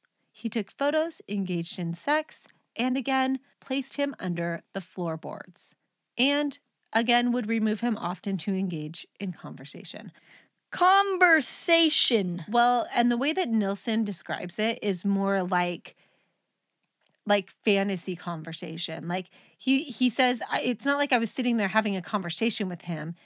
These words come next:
Speaker 1: It was, I was sitting there daydreaming or fantasizing about us interacting," which isn't much
Speaker 2: That
Speaker 1: different,
Speaker 2: doesn't sound
Speaker 1: but
Speaker 2: any better.
Speaker 1: I know. And I couldn't find official records of this, but Nilsen wrote in his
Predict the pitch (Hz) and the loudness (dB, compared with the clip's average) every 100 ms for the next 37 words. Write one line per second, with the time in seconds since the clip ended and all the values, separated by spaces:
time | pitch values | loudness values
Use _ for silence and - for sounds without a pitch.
0 | _ - 240 214 202 - 214 208 - 240 | _ -2 2 4 2 0 0 0 -2 0
1 | 233 226 196 185 175 - _ _ _ 175 | 2 2 2 2 0 -8 _ _ _ 0
2 | 208 202 202 196 190 185 175 170 180 180 | 4 4 2 0 0 2 0 -2 -2 -4
3 | 170 190 180 190 185 170 160 170 - 170 | -2 -2 0 -2 -2 -2 -2 -6 -4 -2
4 | - 175 170 170 - - 185 170 - - | 2 4 4 -2 -6 4 4 4 -4 -20
5 | _ _ - 185 156 143 135 - - - | _ _ 0 0 2 -2 -4 -12 -14 -14
6 | - _ _ _ - 202 - - 202 185 | -20 _ _ _ -6 -6 -6 -2 -2 -2
7 | 196 156 151 277 165 277 294 277 254 147 | -4 -6 -2 -2 0 -2 -2 -4 -2 0
8 | 135 220 254 247 202 214 180 185 165 151 | 0 -2 -2 -2 -2 -4 -6 -8 -8 -8
9 | - - _ _ - 247 247 359 381 370 | -12 -18 _ _ 2 2 2 0 0 2
10 | 320 294 - 208 - 214 254 247 277 - | 2 0 -2 -2 -2 0 0 0 -6 -6
11 | 240 269 269 - 220 214 220 220 285 233 | -4 -4 -4 -2 -2 2 0 0 0 0
12 | 185 175 185 185 175 202 185 170 | 2 0 -2 -4 -4 -2 -2 -4